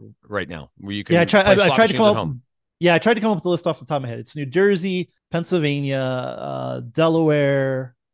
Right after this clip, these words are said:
Speaker 2: Michigan, West Virginia, and I think I'm gonna, I'm gonna, I'm, I'm probably forgetting one. I was, don't have that list in front of me, but it's,
Speaker 1: And,
Speaker 2: it's a
Speaker 1: and,
Speaker 2: handful.
Speaker 1: and is FanDuel and DraftKings, I presume, offers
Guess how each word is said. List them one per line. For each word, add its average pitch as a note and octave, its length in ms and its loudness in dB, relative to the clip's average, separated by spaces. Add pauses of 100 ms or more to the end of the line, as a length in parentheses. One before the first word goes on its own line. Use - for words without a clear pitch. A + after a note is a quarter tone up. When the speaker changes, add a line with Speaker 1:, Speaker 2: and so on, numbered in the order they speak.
(120)
Speaker 2:
Michigan, C3 840 -6
West B2+ 440 -8
Virginia, B2 800 -6
and C3 480 -10
I A#2+ 80 -12 (240)
think F#3 320 -8 (580)
I'm B2+ 100 -2
gonna, A#2+ 120 -4
I'm D3 120 0
gonna, C#3 220 4
I'm, D3 220 2
I'm E3 140 4
probably G#3+ 260 4
forgetting C3+ 360 -2
one. B2 140 -4
I B2 60 -4
was, C3+ 180 -2
don't D#3+ 220 -4
have D#3 140 0
that C3 120 -6
list C3+ 180 -8
in D3+ 80 -10
front D#3 220 -8
of - 140 -8
me, D#3 140 -8 (340)
but D#3 100 6
it's, D3 160 4
Speaker 1:
And, C#3 100 6
Speaker 2:
it's A3 100 4
a - 20 6
Speaker 1:
and, G3 100 8
Speaker 2:
handful. E3 460 2 (440)
Speaker 1:
and C3+ 160 -4
is A2+ 80 -6
FanDuel D#3 680 0
and B2+ 80 -4
DraftKings, E3+ 640 -4
I B2+ 100 -4
presume, C3 420 -8
offers C3 640 -6